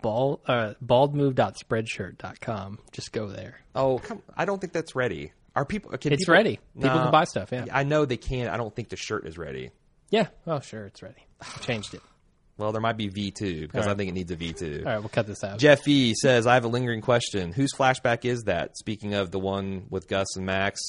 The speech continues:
Speaker 2: different people have different memories. Was it really what happened, or was it one of their memories of the situation? I guess he's arguing this could be actually Tio's or Hector's flashback instead of Gus's.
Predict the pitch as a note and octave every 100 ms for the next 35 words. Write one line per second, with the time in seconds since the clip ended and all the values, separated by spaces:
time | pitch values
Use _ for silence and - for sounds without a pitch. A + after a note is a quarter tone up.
0 | - G2 A2+ B2 B2 A#2+ G#2 A2 F2 A2+
1 | B2+ F#2 F2 F#2+ F#2 F2 G2+ G2+ G2+ G2
2 | G#2+ G#2 - B2 G2+ G2 G2 G2 F#2+ G2
3 | G2+ F#2+ F#2+ G2+ - A2+ A2+ F#2 D2 -
4 | _ - - B2+ F#3+ F#3 D#3 D3+ D3+ D3+
5 | B2+ - B2+ A2 A2+ A2+ - A#2 G2+ F2+
6 | - G#2+ A2+ D3 G3 G#3+ - - _ _
7 | G2 F#2+ B2 - E3 F3+ F3 E3 F3 -
8 | F3 F3+ - F#3 C3+ C3+ B2+ C#3+ - F3+
9 | F#3 -